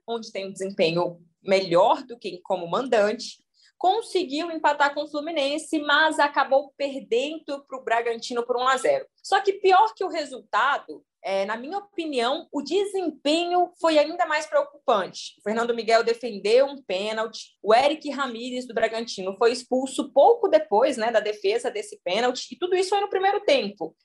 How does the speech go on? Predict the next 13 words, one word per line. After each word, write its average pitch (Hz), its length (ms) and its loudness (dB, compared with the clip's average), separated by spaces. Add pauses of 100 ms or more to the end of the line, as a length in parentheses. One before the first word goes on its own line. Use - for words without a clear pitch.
Mas 359 220 2
aí 370 500 2 (160)
nem 339 400 -4
parece, 403 460 -2
assim, 339 260 -6
nenhum 392 380 -4
momento, 254 500 -2
tanto 302 300 0
do 269 160 -6
primeiro 277 480 2
minuto 285 480 -2
ao 277 140 4
último 349 680 -2